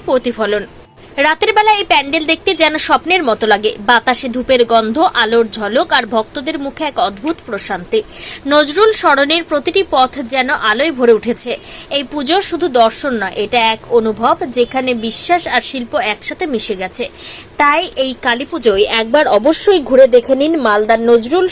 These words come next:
সরণি সার্বজনীন ক্লাবের এই অনন্য রজত জয়ন্তী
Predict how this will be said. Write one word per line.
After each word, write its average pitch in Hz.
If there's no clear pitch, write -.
সরণি 262
সার্বজনীন 254
ক্লাবের 330
এই 330
অনন্য 349
রজত 269
জয়ন্তী 302